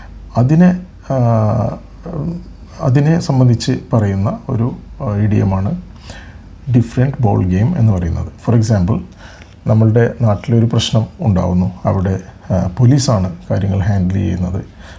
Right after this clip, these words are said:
പക്ഷേ ഇപ്പോഴുള്ള സ്ഥിതിയാവില്ല ഇനി മിലിറ്ററി ഫോഴ്സ് വന്നു കഴിഞ്ഞാൽ എന്നുള്ള ഒരു സിറ്റുവേഷൻ നമുക്ക് ഈ ഒരു അർത്ഥത്തിൽ,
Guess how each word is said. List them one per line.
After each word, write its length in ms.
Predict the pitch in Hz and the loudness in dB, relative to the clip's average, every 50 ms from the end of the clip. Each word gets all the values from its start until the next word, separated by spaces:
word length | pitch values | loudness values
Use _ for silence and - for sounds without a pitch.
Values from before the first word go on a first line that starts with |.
| - - | -4 -2
പക്ഷേ 320 | 127 104 - - 160 180 180 - - - - - - - - - - - - - - - | -2 -2 0 0 0 0 0 -2 -8 -16 -20 -20 -20 -20 -20 -20 -20 -20 -20 -8 -2 0
ഇപ്പോഴുള്ള 520 | 117 - - - 151 160 180 185 185 180 | 0 0 0 0 2 4 4 4 4 2
സ്ഥിതിയാവില്ല 800 | 175 - - - 123 120 123 113 104 98 101 92 101 101 107 - - | 2 2 0 0 2 4 4 4 4 2 0 -2 -2 -4 -6 -4 -4
ഇനി 300 | 123 113 104 104 107 90 - - | -2 0 0 0 -2 -4 -6 -2
മിലിറ്ററി 800 | 131 120 117 110 110 113 120 123 123 - - - 151 165 180 - - | 0 2 4 4 4 4 2 2 -2 -2 -2 -2 0 0 -2 -6 -8
ഫോഴ്സ് 420 | - - 117 104 101 98 - - - - | -4 -2 0 0 0 -2 -6 -10 -12 -8
വന്നു 260 | 151 110 104 101 104 | -4 -2 0 0 0
കഴിഞ്ഞാൽ 480 | 104 104 98 92 90 101 104 107 - - - - - - - | 2 2 2 2 2 0 0 -2 -2 -6 -10 -16 -18 -8 -2
എന്നുള്ള 300 | 123 110 104 101 101 104 | 0 0 2 2 2 2
ഒരു 140 | 104 107 110 | 2 2 0
സിറ്റുവേഷൻ 600 | 107 113 95 - 98 92 90 - - 110 - - - - - - - - - - - | 0 -2 -2 -2 -2 -2 -2 -2 -2 -2 -4 -4 -6 -12 -16 -20 -20 -20 -14 -4 -2
നമുക്ക് 260 | 113 101 101 - - | 0 0 0 2 2
ഈ 160 | 110 104 107 107 | 2 4 4 2
ഒരു 280 | 101 117 127 175 - - | 2 0 -2 -2 -4 -6
അർത്ഥത്തിൽ, 460 | - 113 - - 104 95 113 151 180 | -6 -6 -4 -4 -2 0 0 -2 -2